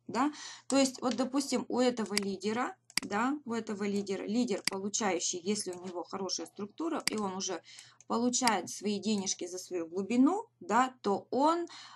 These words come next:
а, уже может, э, быть уверенным, что эта ветка у него передана хорошо, и он никогда не упадет, да.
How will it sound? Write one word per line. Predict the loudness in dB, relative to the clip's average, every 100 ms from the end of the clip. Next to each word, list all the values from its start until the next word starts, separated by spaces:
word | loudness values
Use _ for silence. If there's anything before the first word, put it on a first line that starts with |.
| -6
а, | 0 0 2
уже | -2 0 2 4 2
может, | 0 0 4 6 6 4 -4
э, | -6 -4 -6 -8
быть | -4 -4 -2
уверенным, | 0 2 2 2 0
что | -4 -4
эта | 0 0 2 0
ветка | -2 -4
у | -8
него | -6 -4 -2
передана | 0 0 0 -6 -8
хорошо, | -8 -4 -2 0
и | 2
он | 2 2
никогда | 0 -4 -4 -4
не | -4
упадет, | -10 -6 -2 -2 -2
да. | 0 0